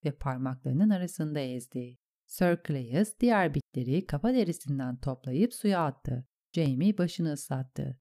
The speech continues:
ve sarı çalılığın son santimini kesmesine izin vermeden önce Sir Cleis'a bıçağını bilemesini söyledi. Saçlarla işleri bittiğinde sakalları da kısalttılar.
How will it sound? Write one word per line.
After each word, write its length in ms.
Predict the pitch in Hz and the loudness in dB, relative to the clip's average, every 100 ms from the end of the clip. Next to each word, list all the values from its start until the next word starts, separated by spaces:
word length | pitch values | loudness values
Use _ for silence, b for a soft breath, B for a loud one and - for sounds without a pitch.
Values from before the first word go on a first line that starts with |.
| _ | _
ve 100 | 170 | 0
sarı 380 | 196 - 151 208 | 0 -2 0 0
çalılığın 720 | - 165 139 127 123 131 196 - - | 2 0 0 -4 -6 -2 -2 -4 -12
son 300 | - 269 311 | 2 4 4
santimini 640 | - 175 165 147 139 196 | 2 0 0 -2 2 2
kesmesine 580 | - 147 - 135 - 175 | 0 -2 -2 -4 -2 -2
izin 340 | 160 135 131 | -2 -2 -6
vermeden 720 | 127 151 196 160 127 120 143 175 | -2 2 2 2 0 -2 -2 2
önce 560 | 143 127 131 127 147 - _ | 2 0 -4 -8 -8 -10 _
Sir 300 | - 240 233 220 | -2 2 2 2
Cleis'a 640 | 147 214 220 196 - 180 | 4 6 6 4 0 0
bıçağını 500 | 151 - 143 135 196 | -2 -2 -2 2 4
bilemesini 520 | 208 185 165 156 147 139 | 4 4 0 0 -2 -2
söyledi. 580 | - 135 127 123 131 - _ _ | -2 -2 -2 -2 -2 -4 _ _
Saçlarla 640 | - 139 - 170 202 190 | 0 0 0 2 4 2
işleri 400 | 147 - 139 180 | 0 -2 0 0
bittiğinde 680 | 170 - 139 131 131 196 247 | 0 -4 -4 -4 0 0 0
sakalları 600 | - 185 180 160 151 139 | -2 -2 0 0 0 -4
da 120 | 135 | -4
kısalttılar. 840 | 131 131 135 127 - 127 123 127 | -4 -4 -6 -6 -10 -12 -12 -18